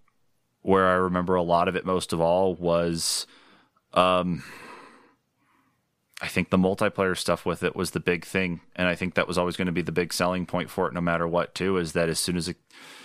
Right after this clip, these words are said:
you saw how cool it was to be able to shoot your friends or to be the asshole Oddjob and knock him out by throwing his hat, you know, that led a, that led kind of a small revolution there, at least when it comes to this. It's like, okay, we can actually go ahead and have people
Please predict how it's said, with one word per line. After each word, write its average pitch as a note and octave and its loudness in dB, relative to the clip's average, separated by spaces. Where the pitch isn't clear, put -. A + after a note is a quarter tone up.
you - -2
saw F#2 6
how F2+ 6
cool G2 2
it F2+ 0
was G2 4
to - -14
be F#2+ 0
able F#2+ 2
to F2 0
shoot F#2+ 0
your F#2 0
friends G2 2
or F2+ 2
to - -2
be F2+ 0
the F2 2
asshole F2+ 2
Oddjob E2+ 2
and D#2+ -4
knock E2+ 6
him F2 2
out F2 6
by D#2+ 0
throwing F#2+ 0
his E2+ -2
hat, G2 2
you F2 -6
know, F2 0
that F2+ 2
led F2 0
a, F2 0
that D#2 4
led F2+ 2
kind F#2+ 6
of F#2 2
a E2+ -2
small G2 4
revolution G2 2
there, F#2 2
at D2 -2
least F#2 -2
when F#2+ 0
it - -4
comes F#2+ 0
to F#2 0
this. F#2+ 0
It's - -6
like, F#2 0
okay, C3 0
we G#2 0
can G#2 0
actually G#2 -2
go G2+ 0
ahead G2+ 2
and F#2+ -2
have G2 0
people F#2 -2